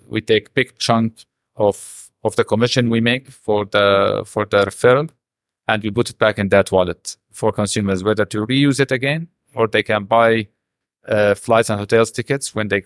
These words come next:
when, when travel is back. That was the theory during covid. Uh, or they can claim the cash and we simply transfer it back to, to their bank account. And that was,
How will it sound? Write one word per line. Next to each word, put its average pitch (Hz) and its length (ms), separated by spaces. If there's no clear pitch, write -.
when, 98 300
when 101 220
travel 113 360
is 98 120
back. 113 260
That 110 120
was 104 160
the 98 120
theory 101 460
during 107 300
covid. 110 360
Uh, 110 280
or 127 140
they 127 120
can 127 140
claim 123 240
the 110 80
cash 110 300
and 101 100
we 98 60
simply 101 340
transfer 104 380
it 92 120
back 95 200
to, 92 360
to - 100
their 101 120
bank 107 220
account. - 440
And 101 580
that 135 140
was, 123 340